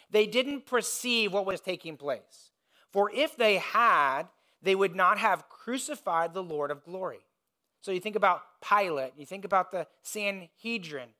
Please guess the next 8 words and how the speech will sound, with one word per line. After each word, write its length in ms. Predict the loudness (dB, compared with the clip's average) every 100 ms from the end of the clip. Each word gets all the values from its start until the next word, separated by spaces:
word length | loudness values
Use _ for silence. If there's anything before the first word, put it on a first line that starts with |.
| _ -8
I-, 20 |
if 240 | -2 0 2
they 120 | 4
had 160 | 4
known 400 | 2 2 4 4
the 120 | 4 2
whole 260 | 4 2
story, 640 | 2 0 4 6 4 0